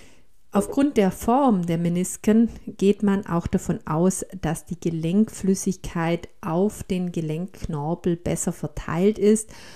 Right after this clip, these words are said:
und damit bedeutet das gleichzeitig auch eine viel bessere Ernährung unseres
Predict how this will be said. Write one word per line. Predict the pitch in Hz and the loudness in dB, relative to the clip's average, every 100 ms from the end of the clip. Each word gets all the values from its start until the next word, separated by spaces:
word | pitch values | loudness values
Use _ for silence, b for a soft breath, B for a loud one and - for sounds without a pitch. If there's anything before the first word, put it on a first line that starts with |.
| B B B | B B B
und | - 180 180 180 180 - | -4 0 0 0 -4 -2
damit | 160 190 190 - - - - | 0 2 0 -4 -18 -20 -6
bedeutet | 180 165 156 180 190 | -2 2 2 0 -2
das | 170 | -4
gleichzeitig | - 160 175 - 165 165 - | -2 -2 -2 -2 -2 -4 -8
auch | 160 160 - | -8 -8 -8
eine | 165 156 | -10 -8
viel | 151 - 202 | -6 -2 0
bessere | 170 165 - 165 | 0 -2 -2 -4
Ernährung | - 156 156 151 190 254 254 | -4 -6 -4 -2 0 2 0
unseres | - 185 180 175 160 147 151 - - | 0 -4 -4 -4 -4 -4 -4 -6 -8